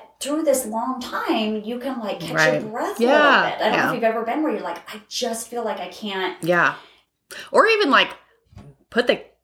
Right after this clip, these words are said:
Speaker 2: kiddos to bed at eight o'clock so
Speaker 1: Yes.
Speaker 2: that you can have an hour or two,
Speaker 1: Yes.
Speaker 2: you know,
Speaker 1: Yeah.
Speaker 2: little things.
Speaker 1: Mm.
Speaker 2: Self-care. So important. So important. Okay. So what are some of the biggest resources that have helped you? So if you can, um, you know, just maybe some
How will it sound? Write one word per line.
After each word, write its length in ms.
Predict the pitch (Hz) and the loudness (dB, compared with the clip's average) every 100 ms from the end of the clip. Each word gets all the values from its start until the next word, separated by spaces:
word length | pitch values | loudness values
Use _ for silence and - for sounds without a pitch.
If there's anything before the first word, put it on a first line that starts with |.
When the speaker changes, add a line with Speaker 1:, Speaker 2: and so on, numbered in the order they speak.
| - | 0
Speaker 2:
kiddos 360 | 269 427 302 - | 4 4 2 2
to 80 | 180 | 2
bed 140 | 165 | 2
at 80 | 131 | 4
eight 140 | 139 131 | 2 0
o'clock 400 | 143 131 101 - - | -2 -2 -2 -4 -6
so 200 | - 180 | 2 4
Speaker 1:
Yes. 80 | 180 | 6
Speaker 2:
that 220 | 170 - | 4 2
you 120 | 190 | -2
can 240 | 190 196 | 0 -2
have 300 | 190 190 311 | 2 2 4
an 80 | 330 | 4
hour 320 | 196 143 131 | 4 2 0
or 140 | 110 127 | -2 -4
two, 260 | - - - | -6 -6 -4
Speaker 1:
Yes. 460 | 165 160 160 - | -6 -10 -12 -2
Speaker 2:
you 160 | 185 180 | 2 4
know, 260 | 151 156 165 _ | 4 -2 -8 _
Speaker 1:
Yeah. 220 | 185 175 | -16 -8
Speaker 2:
little 200 | 185 180 | -2 -2
things. 560 | 175 151 - - - - _ - - | 0 -4 -6 -10 -10 -12 _ -20 -18
Speaker 1:
Mm. 220 | 185 180 | -16 -8
Speaker 2:
Self-care. 540 | 330 208 - 156 120 - | 0 2 2 2 2 0
So 240 | - - 233 | -2 4 4
important. 500 | 180 151 - 147 - - - | 4 0 0 -2 -4 -14 -4
So 140 | - 180 | 2 2
important. 480 | 165 165 170 165 - - - - - - - - - | 2 -2 -2 -6 -8 -20 -20 -14 -12 -10 -12 -8 0
Okay. 260 | 254 247 | 4 4
So 160 | 208 233 | 4 4
what 800 | 226 214 233 285 330 - - - _ _ - | 2 4 4 4 0 -4 -6 -8 _ _ 0
are 760 | 214 208 202 202 202 202 202 - | 4 6 6 6 6 6 4 0
some 160 | - 233 | 0 2
of 20 | |
the 80 | 214 | 0
biggest 540 | - 202 208 226 - | 4 4 6 2 2
resources 760 | 196 196 202 180 180 180 170 | 2 4 4 4 4 -2 0
that 140 | 165 170 | 2 2
have 160 | 175 | 2
helped 360 | - 180 175 - | -2 -2 -2 -4
you? 420 | 170 175 160 123 | -2 2 2 0
So 140 | - 175 | 0 0
if 120 | 160 | 0
you 140 | 196 | -2
can, 400 | 196 208 190 190 - | -2 -4 -4 -6 -2
um, 380 | 180 170 165 170 | 0 2 2 -2
you 60 | |
know, 200 | 165 156 | -4 -4
just 280 | 156 165 - | -6 -8 -8
maybe 260 | - 180 175 | -4 -2 -2
some 280 | 170 139 | -4 -8